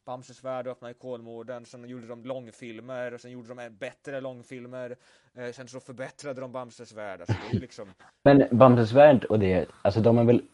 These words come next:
Speaker 2: det är väl att Bamse är uppköpt av Kolmården och så har de gjort det till en multinational
Speaker 1: Jag vet
Speaker 2: business.
Speaker 1: inte, men jag tänker det, folk som är på Kolmården, som typ, det, för Ko-, Kolmården är liksom en av de större djurparkerna och nöjesparkerna i Sverige. Så när typ
Speaker 2: Mm.
Speaker 1: turister är i Sverige och de bara,
Speaker 2: Men den,
Speaker 1: "Ah,
Speaker 2: det är väl
Speaker 1: Bamse."
Speaker 2: nästan den näst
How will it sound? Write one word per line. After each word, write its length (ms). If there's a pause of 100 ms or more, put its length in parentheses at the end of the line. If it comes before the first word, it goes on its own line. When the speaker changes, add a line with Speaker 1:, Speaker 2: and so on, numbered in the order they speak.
(100)
Speaker 2:
det 120
är 20
väl 100
att 80
Bamse 260
är 40
uppköpt 520
av 40
Kolmården 500
och 140
så 100
har 120
de 120
gjort 200
det 140
till 140
en 140
multinational 520 (800)
Speaker 1:
Jag 160
vet 80
Speaker 2:
business. 360
Speaker 1:
inte, 140
men 40
jag 100
tänker 240
det, 80
folk 220
som 80
är 40
på 100
Kolmården, 600
som 120
typ, 200
det, 200
för 80
Ko-, 180 (280)
Kolmården 440
är 100
liksom 320
en 100
av 60
de 140 (220)
större 260
djurparkerna 680
och 80
nöjesparkerna 560
i 40
Sverige. 500 (320)
Så 120
när 60
typ 80
Speaker 2:
Mm. 220
Speaker 1:
turister 580
är 80
i 60
Sverige 340
och 60
de 100
bara, 160
Speaker 2:
Men 120
den, 260
Speaker 1:
"Ah, 80
Speaker 2:
det 80
är 40
väl 200
Speaker 1:
Bamse." 220
Speaker 2:
nästan 180 (320)
den 260
näst 200